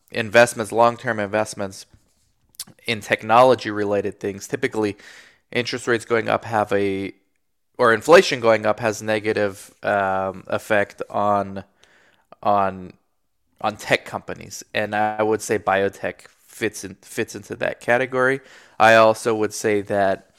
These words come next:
uh, all the vendors that you see in our space, right? Veeva, uh, Medidata. I don't think Medidata is public, but even private companies are affected by this. So it's not all good,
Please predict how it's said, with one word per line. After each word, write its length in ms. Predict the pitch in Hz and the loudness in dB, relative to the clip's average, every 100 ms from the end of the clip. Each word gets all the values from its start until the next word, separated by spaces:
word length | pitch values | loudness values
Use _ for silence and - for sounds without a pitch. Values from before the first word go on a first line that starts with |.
| - - _ _ - | -20 -20 _ _ -8
uh, 360 | 107 101 95 - | -2 -2 -2 -2
all 120 | 110 | -2
the 120 | 104 | -2
vendors 600 | - 113 131 113 92 95 | 2 2 2 -2 -8 -10
that 120 | 95 | -10
you 100 | - | -10
see 260 | 95 - 95 | -14 -12 -12
in 100 | 92 | -10
our 160 | 92 92 | -12 -14
space, 640 | - - 85 - - - - | -16 -16 -16 -16 -18 -20 -16
right? 320 | 95 92 - | -12 -12 -14
Veeva, 840 | 98 104 104 98 101 101 98 98 - _ _ _ _ - | -18 -16 -14 -8 -4 -2 -4 -6 -12 _ _ _ _ -10
uh, 380 | 87 87 87 87 | -6 -2 -2 -4
Medidata. 1040 | 90 98 98 95 95 95 95 95 95 95 - | -6 -4 -4 -4 -6 -6 -4 -2 -2 -6 -8
I 80 | - | -6
don't 160 | 107 107 | -4 -6
think 140 | 104 | -8
Medidata 380 | 98 98 98 95 | -8 -8 -8 -10
is 140 | 90 | -12
public, 520 | - 101 101 92 - | -8 -8 -6 -10 -10
but 240 | - 95 - | -10 -10 -10
even 280 | - 120 123 | -10 -6 -6
private 400 | 104 107 110 113 | -2 -2 0 -4
companies 600 | - 95 95 95 92 - _ - _ - | -8 -12 -12 -14 -14 -18 _ -20 _ -4
are 120 | 104 | -2
affected 440 | 98 - 92 - 98 | -2 -4 -6 -6 -6
by 160 | 95 | -4
this. 180 | 95 95 | -4 -6
So 280 | - 110 - - - - | 0 0 -2 -10 -10 -6
it's 160 | 123 | 2
not 160 | 202 190 | 6 8
all 160 | 175 | 8
good, 300 | 165 127 190 | 6 2 0